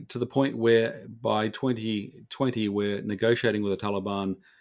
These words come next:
accepting some kind of ceasefire that really is sim-, simply limited to a reduction of aggression against American forces, not a reduction of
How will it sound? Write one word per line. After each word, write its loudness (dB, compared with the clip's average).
accepting -2
some -4
kind -6
of -4
ceasefire -4
that -4
really 0
is 0
sim-, -2
simply -4
limited -4
to -6
a 2
reduction 0
of -2
aggression -2
against -4
American 0
forces, -2
not 0
a 0
reduction -2
of -8